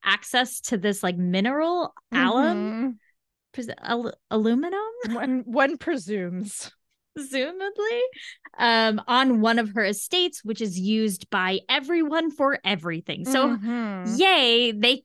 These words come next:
Speaker 1: they might have money again. <laughs>
Speaker 2: Right. She's basically like, "Oh, now we can get a loan to
Speaker 1: Mm-hmm.
Speaker 2: pay for all of these guards that I want instead of, like, hawking my jewels." <laughs>
Speaker 1: Right.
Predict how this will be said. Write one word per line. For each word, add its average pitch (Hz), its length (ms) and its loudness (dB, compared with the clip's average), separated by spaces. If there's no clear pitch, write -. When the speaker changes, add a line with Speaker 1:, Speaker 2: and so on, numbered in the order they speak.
Speaker 1:
they 233 180 2
might 240 340 0
have 247 200 0
money 226 360 2
again. 170 480 0
<laughs> - 20 0
Speaker 2:
Right. 285 500 6
She's 294 240 -4
basically 277 540 2
like, 233 320 2
"Oh, 277 280 4
now 240 300 2
we 262 160 -6
can 294 160 -8
get 226 160 0
a 214 60 0
loan 196 880 -2
to 220 40 -6
Speaker 1:
Mm-hmm. 220 380 0
Speaker 2:
pay 254 260 4
for 254 180 0
all 220 220 4
of 208 140 0
these 202 240 -6
guards 190 520 -2
that 185 140 -6
I 165 160 -2
want 165 540 -8
instead 220 400 2
of, 208 160 2
like, 208 240 0
hawking 202 520 -4
my 180 160 -4
jewels." 170 720 -6
<laughs> - 340 -2
Speaker 1:
Right. 170 340 2